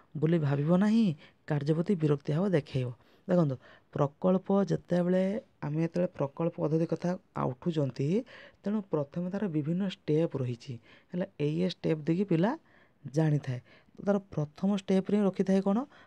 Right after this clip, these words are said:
ପ୍ରଥମ ଯେଉଁ ତାର ଷ୍ଟେପ୍ ଯେଉଁ ରହିଛି, ସେଠାରେ ଲେଖା ହେଇଛି କ'ଣ ନା ପ୍ରକଳ୍ପକୁ ଶିକ୍ଷାର୍ଥୀ ଉପରେ ଲଦି ଦିଆଯିବା କଥା ନୁହେଁ। କାରଣ ନା ପିଲା କାମଟିକୁ ଠିକ୍ସେ କରିପାରିବ ନାହିଁ। ତ କରେକ୍ଟ ଆନ୍ସର ହେଉଛି କ'ଣ? ଅପସନ୍ ନମ୍ବର ବି, ହେଲା। ନେକ୍ସଟ,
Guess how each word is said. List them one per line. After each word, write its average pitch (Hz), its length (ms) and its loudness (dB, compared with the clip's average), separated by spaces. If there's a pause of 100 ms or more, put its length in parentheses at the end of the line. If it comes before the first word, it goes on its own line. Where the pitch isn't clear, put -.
(160)
ପ୍ରଥମ 185 320 2 (100)
ଯେଉଁ 196 120 4
ତାର 190 180 2
ଷ୍ଟେପ୍ 170 280 2
ଯେଉଁ 165 140 4
ରହିଛି, 147 300 2 (800)
ସେଠାରେ 202 560 -6
ଲେଖା 185 240 0
ହେଇଛି 151 200 2
କ'ଣ 143 200 0 (540)
ନା 196 80 -2
ପ୍ରକଳ୍ପକୁ 180 680 -2
ଶିକ୍ଷାର୍ଥୀ - 520 -8
ଉପରେ 196 160 -2
ଲଦି 165 300 0
ଦିଆଯିବା 175 380 2
କଥା 156 280 -2
ନୁହେଁ। 143 160 0
କାରଣ 165 300 2 (580)
ନା 180 100 -2
ପିଲା 165 360 0
କାମଟିକୁ 170 520 0
ଠିକ୍ସେ 175 280 -2 (100)
କରିପାରିବ 151 540 2
ନାହିଁ। 131 240 -4 (460)
ତ - 20 -8 (160)
କରେକ୍ଟ 147 340 -2
ଆନ୍ସର 190 180 -2
ହେଉଛି 208 160 0
କ'ଣ? 160 140 0
ଅପସନ୍ 151 280 -4
ନମ୍ବର 190 200 0
ବି, 143 340 0 (680)
ହେଲା। 226 160 -4 (400)
ନେକ୍ସଟ, 147 320 -4